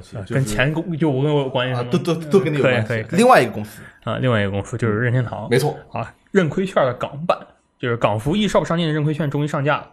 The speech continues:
Speaker 1: 嗯。
Speaker 2: 只卖一个月，从四月十六号卖到五月十七号。
Speaker 1: 对。
Speaker 2: 然后它一些呢，是你买完之后的一年之内，可以兑换在港服 eShop 商店里任天堂发行的游戏。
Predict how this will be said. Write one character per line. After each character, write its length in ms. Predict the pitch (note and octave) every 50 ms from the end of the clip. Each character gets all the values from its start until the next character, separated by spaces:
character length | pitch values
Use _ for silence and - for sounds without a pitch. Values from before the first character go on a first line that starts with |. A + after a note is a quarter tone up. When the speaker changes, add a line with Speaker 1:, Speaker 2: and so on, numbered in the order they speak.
| _ -
Speaker 1:
嗯。 180 | C3+ A#2+ A2+ - -
Speaker 2:
只 100 | - -
卖 140 | B2 D3+ C#3+
一 80 | C3+ C#3+
个 80 | D3+
月， 260 | E3+ F3+ - - - - - - _ _
从 260 | - - C3 C3 C#3+
四 220 | C#3 - - E3 D3
月 200 | C#3+ C3 B2+ A#2+
十 540 | - - - - C3+ C3+ C#3+ D3 D3+ D3+
六 180 | D#3+ F3 D#3 C3
号 140 | A#2+ B2 A#2+
卖 140 | B2+ C#3 C3+
到 80 | A#2+
五 120 | A#2 A2+ A#2+
月 60 | B2
十 140 | A#2+ - C#3
七 120 | - D#3
号。 180 | D3+ D#3 - -
Speaker 1:
对。 100 | - G#2 F#2+ - - - - -
Speaker 2:
然 120 | - C3
后 20 | C3
它 220 | C#3+ F3+ E3+ -
一 40 | E3
些 180 | - - F3+ F3
呢， 180 | F3+ E3+ D#3
是 200 | D3 - - C#3+
你 160 | C3+ B2+ C3+
买 180 | D3+ C#3 A#2+ A#2
完 140 | A#2 B2 C3+
之 80 | D3+
后 80 | D3+ D#3
的 60 | D3
一 100 | D3 C#3+
年 120 | C3+ C#3 C#3+
之 120 | C#3+ D#3
内， 240 | D#3+ D3 - - - _ _ _ _ _ _
可 140 | - - E3+
以 80 | D3+ C#3+
兑 140 | - E3
换 340 | D#3 D3 F#3 D#3+ C#3+ C3 B2+
在 420 | B2 D3+ D3 C#3 B2 A2+ A2 - - - _ -
港 240 | - B2+ A#2+ B2 C3
服 400 | - - D3+ D3+ E3+ F#3+ G#3+ -
eShop 400 | G3 F#3 E3 - - F#3+ E3 -
商 200 | - E3+ E3+ E3+
店 200 | F3 E3+ C#3+ B2+
里 160 | A#2 G#2 - D#3
任 100 | D3 D3
天 120 | D3 D3
堂 160 | C#3+ C3+ C#3 C#3+
发 240 | C#3+ - D#3 E3
行 200 | D#3+ - - B2
的 60 | E3+ G3
游 120 | D#3 -
戏。 200 | - - - -